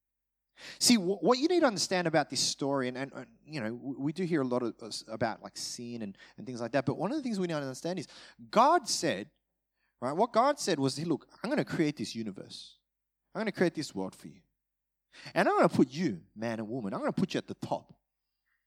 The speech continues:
And you have authority to rule over the whole world.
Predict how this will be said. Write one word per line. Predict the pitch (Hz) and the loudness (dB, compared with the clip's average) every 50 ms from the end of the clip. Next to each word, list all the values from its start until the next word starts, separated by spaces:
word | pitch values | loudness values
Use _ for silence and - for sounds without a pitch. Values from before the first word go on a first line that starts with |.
| _ _ - - - | _ _ -20 -6 -2
And | 143 143 147 | -2 0 4
you | 165 240 302 330 | 8 8 8 8
have | 254 220 190 160 175 - - - | 8 6 4 4 4 2 -4 0
authority | - 147 143 - - 196 202 190 170 156 156 156 - _ | 2 2 2 4 2 4 4 6 6 4 2 0 -4 _
to | - - 170 160 | -2 2 2 2
rule | 156 147 156 196 226 233 240 233 - - | 2 0 -2 -2 0 0 0 -2 2 2
over | 143 143 143 135 120 123 135 240 285 _ _ _ _ _ _ _ _ _ _ _ _ _ _ _ _ _ | 2 2 2 2 2 0 0 0 -2 _ _ _ _ _ _ _ _ _ _ _ _ _ _ _ _ _
the | - - | -6 -6
whole | - - - 330 339 320 311 | -4 0 2 4 4 6 4
world. | 320 339 - 202 - | 4 2 0 -2 -6